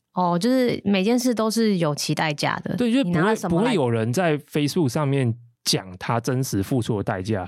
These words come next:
Speaker 2: 或者是在I G上面，大部分人都是会去展现他最好的一面，他成功的一面。
Speaker 1: 确实。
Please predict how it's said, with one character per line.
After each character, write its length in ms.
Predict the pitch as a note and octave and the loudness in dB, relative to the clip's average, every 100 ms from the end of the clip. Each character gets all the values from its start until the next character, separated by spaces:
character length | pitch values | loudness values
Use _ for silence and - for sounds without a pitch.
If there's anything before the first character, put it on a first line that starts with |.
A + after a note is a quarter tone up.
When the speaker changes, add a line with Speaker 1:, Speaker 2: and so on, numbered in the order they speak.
| - | -4
Speaker 2:
或 140 | D3 | -2
者 60 | B2 | 0
是 140 | B2+ | 0
在 160 | B2+ A#2+ | 0 0
I 160 | A2 | 0
G 160 | A2 A2 | 0 -2
上 180 | G2+ G#2 | -2 0
面， 120 | G2+ | 0
大 120 | D#3 | 0
部 100 | D#3 | -2
分 100 | E3+ | 0
人 120 | D#3 A#2+ | 0 0
都 160 | B2 | -2
是 120 | B2+ | 0
会 140 | C3 C3 | 0 0
去 100 | C3 | -2
展 180 | F#2+ F#2+ | -4 -2
现 140 | B2 | 0
他 140 | A2+ | 0
最 180 | A2 D3 | 0 -2
好 160 | G#2+ F#2 | -2 -4
的 100 | F2+ | -4
一 120 | F2 | 0
面， 120 | A2 | 0
他 140 | A2 G#2+ | 0 -2
成 180 | G#2 | -2
功 200 | F#2+ G2+ | 0 0
的 80 | F#2+ | -2
一 100 | F2 | -2
面。 220 | F#2 F#2+ | -2 -2
Speaker 1:
确 180 | F#2 C#4+ | 0 -2
实。 400 | F#3 - - F#3 | -2 -6 -2 -2